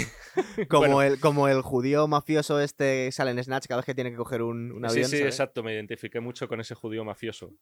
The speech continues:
Speaker 1: cosa que me suele ocurrir.
Speaker 2: Sí.
Speaker 1: Entonces, no, es eso, es una película para, pues, sí, de mirar mucho el móvil. Y el tío lo intenta, ¿eh? El tío, si te acuerdas de la peli, más o menos, eh, te mete sus flashbacks dentro de flashbacks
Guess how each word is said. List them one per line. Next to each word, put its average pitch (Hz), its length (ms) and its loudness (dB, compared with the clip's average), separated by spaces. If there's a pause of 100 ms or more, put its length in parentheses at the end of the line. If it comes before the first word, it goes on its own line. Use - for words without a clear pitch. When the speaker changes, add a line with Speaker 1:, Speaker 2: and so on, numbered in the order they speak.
Speaker 1:
cosa 107 220 -8
que 107 80 -6
me 107 80 -6
suele 104 240 -8
ocurrir. 101 440 -12 (600)
Speaker 2:
Sí. 117 260 -10 (280)
Speaker 1:
Entonces, 147 320 0
no, 180 180 6
es 151 120 0
eso, 123 180 -8
es - 80 -14
una 110 120 -14
película 95 380 -8
para, 87 360 -12
pues, 107 180 -12
sí, 123 140 -12
de 113 180 -4
mirar 120 340 -2
mucho 127 240 -4
el 117 60 -4
móvil. 120 260 -2
Y 113 60 -2
el 117 80 -4
tío 156 140 0
lo 180 80 2
intenta, 131 520 -2
¿eh? 135 420 -4
El 117 140 -6
tío, 143 400 -4
si 127 140 -10
te - 80 -4
acuerdas 135 340 0
de 123 100 -2
la 117 140 0
peli, 139 220 -2
más 127 200 -6
o 127 40 -8
menos, 139 480 -10
eh, 95 520 -14
te 101 140 -8
mete 117 340 -4
sus 113 440 -8
flashbacks 117 520 -2
dentro 113 300 -6
de 110 120 -6
flashbacks 113 680 -4